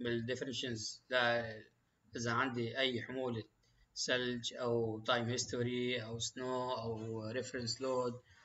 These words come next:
أو سيسميك ديفينيشنز أو بوش أوفر أو دايركت أناليسيس ديفينيشنز أو ستارتنج لود ديفينيشنز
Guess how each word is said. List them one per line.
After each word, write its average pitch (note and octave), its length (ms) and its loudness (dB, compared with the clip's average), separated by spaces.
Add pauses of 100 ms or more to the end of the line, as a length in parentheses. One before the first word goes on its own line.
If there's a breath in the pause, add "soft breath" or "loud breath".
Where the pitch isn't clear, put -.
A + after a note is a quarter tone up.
(300 soft breath)
أو A#2 80 0
سيسميك A#2+ 460 -4 (140)
ديفينيشنز A#2+ 1000 0
أو A#2 100 0
بوش B2+ 280 2
أوفر B2 500 2
أو A#2 120 0
دايركت A#2 400 2
أناليسيس B2 560 2
ديفينيشنز A#2+ 720 -2 (420 soft breath)
أو B2+ 100 4
ستارتنج B2 500 2
لود A#2+ 460 2
ديفينيشنز A#2 840 -4